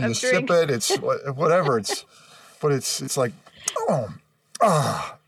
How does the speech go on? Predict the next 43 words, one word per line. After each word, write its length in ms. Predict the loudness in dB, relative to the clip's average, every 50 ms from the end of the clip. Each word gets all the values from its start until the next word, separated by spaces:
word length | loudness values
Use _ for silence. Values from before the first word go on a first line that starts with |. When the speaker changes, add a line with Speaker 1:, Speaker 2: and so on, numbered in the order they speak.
| _ -10 -6
Speaker 1:
I 40 | -4
coulda 180 | -2 0 0 0
had 160 | 0 0 0
Speaker 2:
ah. 40 | 0
Speaker 1:
a 40 | 0
Speaker 2:
I 40 |
remember 280 | 0 0 2 2 2 2
having 140 | 2 2 2
to 60 | 2
Speaker 1:
V 60 | 2
eight. 40 | 2
Speaker 2:
go, 20 |
Speaker 1:
I 40 | 2
remember 480 | 2 2 -2 -2 0 2 2 4 4 4
Speaker 2:
"Wow, 40 | 2
that's 180 | 2 2 2 2
Speaker 1:
that, 40 | 0
Speaker 2:
great." 100 | 0 0
Speaker 1:
Robert. 400 | 0 0 0 -2 -2 -4 -6 _ _ _ _ -2
Speaker 2:
Huh? 140 | 0 0 0 -2 _ -20 -20 -20 -20 _ _ _ -20 -20 -20 -20 -20 -20 _ _ -6
Speaker 1:
Uh, 300 | -2 -2 0 0 -2 -4 -6 -10
yeah, 260 | -8 -4 -2 0 0 0
it's 160 | -2 -6 -8
funny. 320 | -6 -6 -4 -4 -4 -2
I 100 | -4 -4
did 180 | -4 -4 -4 -4
a 60 | -4
McDonald's 720 | -4 -6 -6 -4 -2 -2 -2 0 0 -2 -4 -4 -6 -10
commercial 560 | -10 -8 -6 -4 -4 -6 -6 -6 -6 -6 -4
when 260 | -4 -4 -4 -4 -6 -8 _ -4
I 100 | -2 -2
was 200 | 0 -2 -4 -6
pregnant. 500 | -10 -8 -4 -4 -4 -2 -4 -6 -6 -4 -2
I, 220 | -2 -2 -4 -4 -6
I, 220 | -6 -4 -4 -6 -6 -10
I 60 | -10
think 260 | -6 -6 -4 -4 -2
I 120 | -2 -4 -4
found 400 | -6 -6 -4 -2 -2 -2 -2 -2
out 140 | -2 0 0
I 100 | 0 0
was 180 | -2 -4 -6
pregnant. 560 | -8 -10 -6 -6 -6 -6 -4 -6 -6 -6 -6